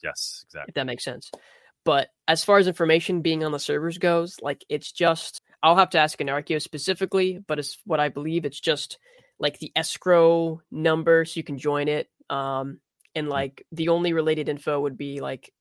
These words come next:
Speaker 2: the seller's number, the buyer's number, but none of this is gonna be able to be seen by the server because this is all part of the,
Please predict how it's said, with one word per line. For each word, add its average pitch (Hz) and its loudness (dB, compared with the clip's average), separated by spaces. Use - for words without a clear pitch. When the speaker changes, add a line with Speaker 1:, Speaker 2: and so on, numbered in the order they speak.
Speaker 2:
the 165 0
seller's 156 2
number, 147 -2
the 175 -4
buyer's 151 2
number, 139 -4
but 175 8
none 196 6
of 175 2
this 185 0
is 156 -4
gonna 165 0
be 147 -6
able 139 -4
to 135 -14
be 127 -14
seen 135 -10
by 135 -6
the 156 -6
server 180 -6
because 175 -12
this 160 -14
is 139 -10
all 139 -6
part 135 -6
of 135 -10
the, 135 -12